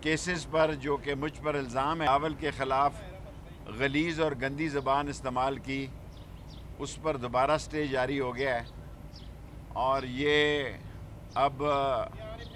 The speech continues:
ईद के बाद लगेगा। और बाकी जो हालात हैं इस वक्त कि करारदाद पास करने जा रही है असम्बली, कल पाँच बंदे बैठे हुए थे कौमी असम्बली में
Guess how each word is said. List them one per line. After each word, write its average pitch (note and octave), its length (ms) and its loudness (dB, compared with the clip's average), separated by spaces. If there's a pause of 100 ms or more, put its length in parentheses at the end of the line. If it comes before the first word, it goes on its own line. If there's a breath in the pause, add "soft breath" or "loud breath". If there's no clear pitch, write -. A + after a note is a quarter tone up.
(400)
ईद D#3 340 4
के D#3 120 4
बाद D3+ 340 4
लगेगा। C#3+ 440 4 (1600)
और B2 180 4
बाकी F3 580 4
जो F3+ 200 2
हालात D#3 480 8
हैं A3 280 2
इस G3 200 -2
वक्त G#3 340 4 (1200)
कि F3+ 160 2
करारदाद D#3+ 760 8
पास G3 260 4
करने F#3 320 -2
जा E3+ 200 8
रही E3+ 140 4
है F3 60 4
असम्बली, D#3 420 0
कल E3 220 2
पाँच F3+ 380 4
बंदे E3 280 0
बैठे D#3 260 6
हुए F3+ 180 0
थे F#3 120 0
कौमी D#3 280 2
असम्बली B2 360 -4
में F2 160 -6